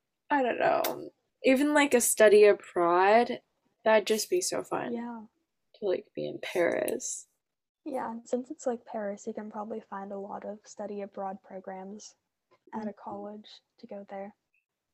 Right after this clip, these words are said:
Speaker 1: Yeah. That'd be so fun. We need to plan a f-, like, we need to plan a trip to Paris. Maybe, like,
Speaker 2: <laughs>
Speaker 1: during college, though. <laughs>
Speaker 2: Mm-hmm.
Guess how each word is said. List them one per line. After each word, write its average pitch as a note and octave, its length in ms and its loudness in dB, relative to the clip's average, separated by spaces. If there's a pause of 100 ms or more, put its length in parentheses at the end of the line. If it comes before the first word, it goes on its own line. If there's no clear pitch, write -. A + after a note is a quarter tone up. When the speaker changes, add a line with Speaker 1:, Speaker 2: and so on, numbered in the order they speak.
(420)
Speaker 1:
Yeah. - 460 -12 (1500)
That'd A#3 180 -4
be A3 80 -8
so - 220 -8
fun. - 400 -4
We B3+ 200 4
need A3+ 140 4
to F#3 80 4
plan F#3 240 0
a - 40 -4
f-, - 200 -16
like, A#3 260 4
we A3+ 100 2
need G#3+ 140 4
to A3 60 0
plan G3+ 300 -4
a G#3+ 60 -6
trip - 420 -4 (280)
to G#3+ 80 -2
Paris. - 580 -4
Maybe, B3 260 6
like, C4+ 180 8
Speaker 2:
<laughs> - 0 -
Speaker 1:
during G3+ 220 8
college, - 400 2
though. A3 180 2 (220)
<laughs> A#3 100 2 (340)
Speaker 2:
Mm-hmm. A#3 460 -4